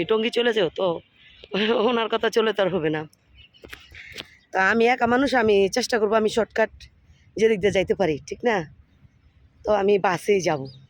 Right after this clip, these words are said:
এখান থেকে হয়তো বাসে না হলে সে অটো দিয়ে যাব,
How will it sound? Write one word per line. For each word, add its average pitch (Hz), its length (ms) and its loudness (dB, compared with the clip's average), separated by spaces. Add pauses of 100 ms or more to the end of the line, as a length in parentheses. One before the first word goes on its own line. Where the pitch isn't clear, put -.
(540)
এখান 214 220 0
থেকে 214 180 0
হয়তো 220 320 2
বাসে 175 400 -2
না 202 160 2
হলে 180 160 2
সে - 160 -2 (120)
অটো - 260 -4
দিয়ে 233 200 0
যাব, 202 200 -2